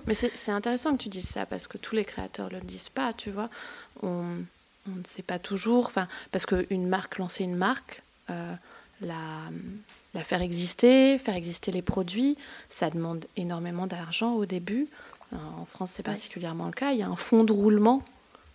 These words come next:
Speaker 1: on appelle ça un fonds de roulement, euh, ici, que que t'es obligée de nourrir pour acheter les matières premières. Enfin, t'as, t'es obligée de tout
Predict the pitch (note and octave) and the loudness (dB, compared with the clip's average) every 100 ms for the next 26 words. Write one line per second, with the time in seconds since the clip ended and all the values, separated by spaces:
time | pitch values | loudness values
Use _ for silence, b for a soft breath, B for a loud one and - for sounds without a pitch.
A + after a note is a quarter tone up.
0 | - F#3+ F3 F3 - F3 - F3 F3+ F3 | -10 -8 -6 -6 -6 -6 -6 -6 -6 -6
1 | F3+ F3+ E3+ E3+ E3+ - A#3+ - F#3 F3 | -6 -6 -10 -12 -10 -6 -6 -6 -6 -6
2 | - b b - - F#3 F3+ F#3+ G#3 G3 | -10 b b -14 -6 -2 2 6 8 8
3 | G3+ G3+ C#4+ D#4 - - G#3 G#3+ F3 - | 4 4 4 2 -2 -6 -2 -2 -2 -4
4 | G3 F#3 E3+ - F3+ - F#3 G3+ A#3 B3 | -4 -2 -6 -8 -10 -8 -6 -2 0 -2
5 | A#3+ - G#3+ G3 F#3 - A3 G#3+ C#4 - | -4 -2 2 4 4 6 6 8 6 4